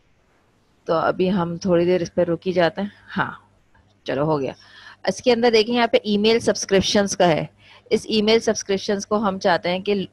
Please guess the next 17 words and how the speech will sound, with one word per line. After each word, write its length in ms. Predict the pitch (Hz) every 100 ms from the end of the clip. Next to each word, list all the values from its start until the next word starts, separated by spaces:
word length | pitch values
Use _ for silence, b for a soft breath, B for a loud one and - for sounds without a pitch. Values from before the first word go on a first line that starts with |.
| 175
activate 480 | - 190 175 180
करवा 360 | - 165 151 147
लें, 220 | 151 220 - B B
और 160 | - 190 -
इस 200 | 226 - -
activation 680 | 180 - 190 185 190 214 208
की 160 | 220 190
वजह 280 | 175 175
से 120 | 180 220
हम 200 | 226 180
क्या 100 | 185
होगा 220 | 170 180
कि 100 | 190
हमारे 360 | 233 185 175 196
users 460 | 190 180 175 190
हमारे 240 | 196 180 180
web 160 | 170